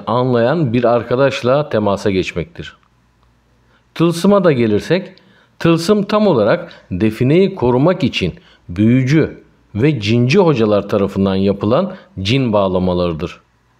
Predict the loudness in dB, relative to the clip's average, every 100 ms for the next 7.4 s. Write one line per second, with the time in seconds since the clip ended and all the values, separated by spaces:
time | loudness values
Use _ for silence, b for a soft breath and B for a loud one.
0 | _ b b b b -2 2 4 4 2
1 | 2 0 0 0 0 0 0 2 2 0
2 | 0 -2 B B -4 -2 0 2 2 0
3 | 0 -2 -2 -2 0 2 0 0 -2 0
4 | 0 0 0 -4 -6 -8 -16 _ _ _
5 | b b b b b b b b b -2
6 | 0 2 2 4 4 2 2 4 2 0
7 | 0 0 0 0